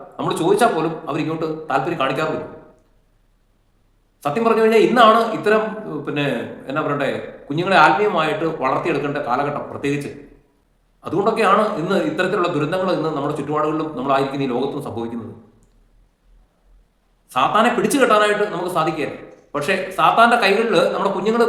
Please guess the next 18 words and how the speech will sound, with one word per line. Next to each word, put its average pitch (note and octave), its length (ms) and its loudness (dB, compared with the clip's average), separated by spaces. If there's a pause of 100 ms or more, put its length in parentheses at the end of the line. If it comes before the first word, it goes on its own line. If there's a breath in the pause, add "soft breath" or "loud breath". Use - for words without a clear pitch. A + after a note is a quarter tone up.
പെടാതിരിക്കാനായിട്ട് G#3 800 2 (720)
ആ E3+ 140 0
കുഞ്ഞുങ്ങളെ A#3+ 360 6
ബോധവൽക്കരിക്കാനും G3+ 640 4 (760)
അതിനുവേണ്ട A3 360 4
അറിവുകൾ G3+ 360 6
നേടിയെടുക്കാനും F#3+ 640 4
അ-, C#3 200 0
അതിന് G#3+ 180 0 (280)
പരിശുദ്ധാത്മാവ് G#3+ 560 0
തരുന്ന F#3 240 0
ജ്ഞാനം G3+ 360 2
സ്വീകരിക്കാനും E3+ 480 -2
നമുക്ക് D3 300 -2
സാധിക്കും. - 300 -2 (840)
പരിശുദ്ധാത്മാവിന്റെ A3 720 2
ജ്ഞാനമില്ലാതെ, F3 480 4
പരിശുദ്ധാത്മാവിന്റെ G#3 760 2